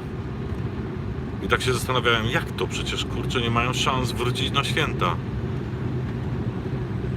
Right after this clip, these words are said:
Ale chyba z kolegą Andrzejem doszliśmy do wniosku,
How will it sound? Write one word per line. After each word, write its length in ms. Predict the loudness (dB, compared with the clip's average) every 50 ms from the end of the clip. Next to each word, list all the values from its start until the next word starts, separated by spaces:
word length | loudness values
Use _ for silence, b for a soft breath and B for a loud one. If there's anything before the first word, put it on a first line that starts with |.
| -2 -2 -2 -2 0 2 2
Ale 220 | 4 6 6 4
chyba 460 | 4 2 2 4 4 4 4 4 4 2 0 -2 -2 -2 -2 -2 -2 -2 -2 -4 -4 -2 -4 -2 -2 -2 -2 -2 -2 -2 -2 -2 -4 -4 -2 -2 -2 -2 -2 -2 -2 -2
z 120 | -2 -2 0
kolegą 460 | 2 2 4 4 4 2 2 2 2
Andrzejem 360 | 4 6 6 6 6 4 2
doszliśmy 400 | 2 2 0 0 0 -2 0 0
do 140 | 4 4 4
wniosku, 360 | 4 4 2 2 2 2 0